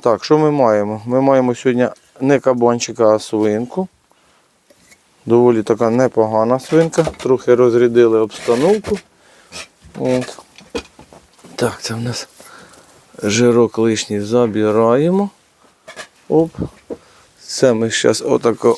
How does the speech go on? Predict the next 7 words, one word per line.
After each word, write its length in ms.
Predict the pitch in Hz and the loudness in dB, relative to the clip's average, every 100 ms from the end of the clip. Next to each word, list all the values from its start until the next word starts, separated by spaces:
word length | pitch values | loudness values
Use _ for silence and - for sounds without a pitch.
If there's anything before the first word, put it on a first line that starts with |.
| - | 0
обрізаємо. 1200 | 151 147 117 120 123 107 117 110 110 131 170 208 - _ _ _ _ _ - - - _ _ _ _ | 2 4 2 2 0 0 0 2 2 0 0 -2 -4 _ _ _ _ _ -20 -20 -20 _ _ _ _
От. 440 | 135 135 139 - - - _ _ _ _ _ _ _ - - - - - | -6 -2 -2 -6 -12 -16 _ _ _ _ _ _ _ -20 -20 -20 -20 -2
Клац. 580 | 139 143 170 185 - - _ - - _ _ _ _ _ _ | 2 4 2 -2 -10 -20 _ -20 -20 _ _ _ _ _ _
Опа. 420 | - 170 160 127 113 - - _ _ _ _ - - _ - | -6 -2 0 0 -2 -8 -18 _ _ _ _ -20 -20 _ -8
Потім 300 | 117 131 117 | -2 -2 -2
підчищаємо. 920 | 120 - 123 - - 208 196 147 123 | -4 -6 -4 -2 2 2 2 -2 -4
Так. 240 | 135 - | -6 -6